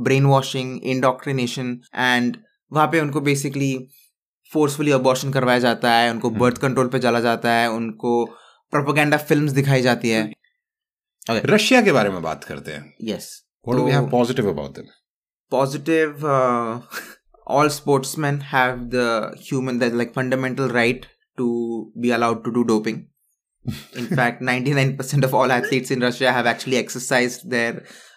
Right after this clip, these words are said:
Speaker 1: uh, right to dope at one point or another।
Speaker 2: Uh।
Speaker 1: काफी पॉजिटिव है, वो
Speaker 2: That's
Speaker 1: पॉजिटिव
Speaker 2: quite
Speaker 1: टेस्ट भी
Speaker 2: positive,
Speaker 1: होते रहते
Speaker 2: yeah।
Speaker 1: हैं। अ।
Speaker 2: नेगेटिव क्या है? फैमिली वैल्यूज के नाम पे रशिया और भी एलजीबीटीक्यू एजेंडा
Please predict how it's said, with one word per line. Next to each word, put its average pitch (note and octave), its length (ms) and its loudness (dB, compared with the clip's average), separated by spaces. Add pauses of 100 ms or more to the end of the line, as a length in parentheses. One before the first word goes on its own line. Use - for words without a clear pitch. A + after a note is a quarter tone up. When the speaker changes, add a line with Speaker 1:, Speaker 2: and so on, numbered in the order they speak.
(160)
Speaker 1:
uh, A2 340 0
right A#2 60 -2
to B2 380 0
dope A2+ 60 0
at A2+ 340 2
one A2+ 120 -8
point A2+ 220 -4
or A2 220 -2
another। G#2+ 400 -6
Speaker 2:
Uh। G#2 1000 0
Speaker 1:
काफी D3+ 200 0
पॉजिटिव D3+ 480 4
है, C#3+ 240 0
वो C3 120 -2
Speaker 2:
That's A2 180 0
Speaker 1:
पॉजिटिव - 0 -
Speaker 2:
quite B2 180 4
Speaker 1:
टेस्ट D3 160 4
भी C3 80 4
Speaker 2:
positive, F#2+ 240 2
Speaker 1:
होते B2 180 0
रहते G#2+ 140 0
Speaker 2:
yeah। F2+ 120 0
Speaker 1:
हैं। G2 60 -6
अ। G#2+ 640 -12 (840)
Speaker 2:
नेगेटिव C#3 340 0
क्या E2 140 -2
है? D2+ 200 -12 (1120)
फैमिली G3 400 4
वैल्यूज F#3+ 360 6
के G3 100 -2
नाम E3 240 0
पे E3+ 80 2
रशिया D#3 360 2
और C3+ 300 2
भी B2+ 320 2
एलजीबीटीक्यू A#2 1080 2
एजेंडा A2+ 600 2